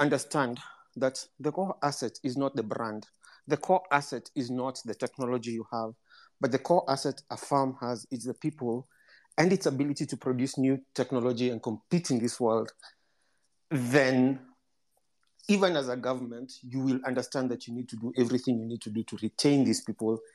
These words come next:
and keep them in your country, because they're the ones who produce, they're the key factors of productivity in this world. So ultimately, to answer the question, tech talent is going to become a lot more fluid in the region. The benefit Kenya has right now is we have the best data center infrastructure,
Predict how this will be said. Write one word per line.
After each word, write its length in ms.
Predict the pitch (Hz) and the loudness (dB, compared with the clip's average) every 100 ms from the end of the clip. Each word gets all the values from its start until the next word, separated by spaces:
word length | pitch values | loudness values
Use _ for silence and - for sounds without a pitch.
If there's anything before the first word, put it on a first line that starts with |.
| - - _ | -20 -20 _
and 180 | 127 117 | -2 0
keep 220 | - 127 | 0 2
them 180 | 123 113 | 2 2
in 80 | 110 | 0
your 100 | 101 | -2
country, 340 | - 107 - | -2 -4 -4
because 240 | 98 120 113 | -4 -2 0
they're 80 | |
the 80 | 123 | 2
ones 160 | 131 135 | 2 4
who 100 | 131 | 0
produce, 880 | - 113 104 110 120 - - - _ _ _ _ - | 0 -2 0 0 2 2 0 -2 _ _ _ _ 0
they're 120 | 151 | 2
the 80 | 160 | 4
key 160 | 208 | 2
factors 440 | 190 151 - 139 120 | 2 0 0 -2 -6
of 140 | 117 | -8
productivity 720 | - 110 107 - 113 107 113 | -10 -8 -10 -10 -12 -10 -8
in 80 | 107 | -8
this 200 | 107 - | -10 -8
world. 260 | 104 104 - _ _ _ _ _ _ _ _ _ - | -6 -6 -8 _ _ _ _ _ _ _ _ _ -6
So 460 | - 208 175 160 - _ _ _ _ _ - | 2 4 6 4 -4 _ _ _ _ _ -4
ultimately, 600 | 170 190 196 185 180 180 170 | -2 -2 -2 -4 -4 -6 -8
to 180 | 147 | -6
answer 180 | 147 147 | -6 -6
the 100 | 135 | -10
question, 720 | - 127 - - 131 123 127 - _ _ - | -6 -6 -6 -6 -4 -2 -6 -12 _ _ -4
tech 260 | 180 175 - - _ - | -2 -2 -4 -18 _ -2
talent 360 | 156 147 147 139 | 2 4 2 -2
is 100 | 117 | -6
going 160 | 131 | -6
to 60 | 127 | -6
become 260 | 123 127 | -4 -2
a 40 | 120 | 0
lot 220 | 123 120 | -2 -2
more 140 | 120 | -4
fluid 320 | - 117 117 113 | -4 -2 0 0
in 80 | |
the 100 | 117 | -2
region. 420 | 113 113 120 120 123 _ _ - | -2 0 0 0 -6 _ _ -2
The 100 | 131 | 2
benefit 480 | 113 139 139 135 - | 4 4 2 -2 -2
Kenya 220 | 127 123 | -4 -2
has 280 | 127 120 120 | -2 -2 -2
right 180 | 117 120 | -4 -4
now 160 | 120 | -6
is 140 | 117 110 | -6 -6
we 80 | 117 | -6
have 140 | 113 | -6
the 80 | 110 | 0
best 240 | 139 - | 0 2
data 180 | 127 127 | 0 0
center 260 | 135 131 131 | -2 0 0
infrastructure, 680 | 127 135 - 147 139 - | 0 -2 -2 -4 -4 -2